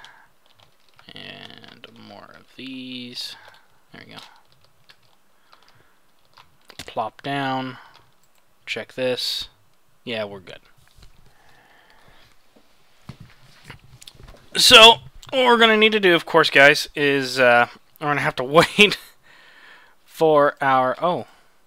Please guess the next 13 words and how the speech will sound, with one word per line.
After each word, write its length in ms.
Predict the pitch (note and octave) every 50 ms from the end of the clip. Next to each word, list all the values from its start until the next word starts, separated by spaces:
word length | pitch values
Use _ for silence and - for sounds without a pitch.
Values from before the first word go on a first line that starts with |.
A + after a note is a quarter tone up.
| _ _ _ _ _ _ _ _ _ _ -
Oh, 140 | F3 F#3+
snap. 380 | F#3 - - B2+ C#3 C#3+ - - _ _ -
Oh, 160 | B2 C3 D#3 - _ -
oh, 140 | C3+ C#3+ -
oh, 200 | - B2+ A#2+ A2+
gee-, 180 | A2 - - - -
oh, 120 | A#2 C#3 D3+
jeez. 320 | - - G2 G2 - - _ _ _ - _ _ _ _ _ _ _ _ _ _ _ _ _ _ _ _ _ -
I 80 | -
hope 160 | A2+ A#2+ -
they're 140 | - A2+ A2+
still 280 | - - - A#2 A2 G#2
workable. 420 | A2 A2 - - G2+ G2 G2 G2+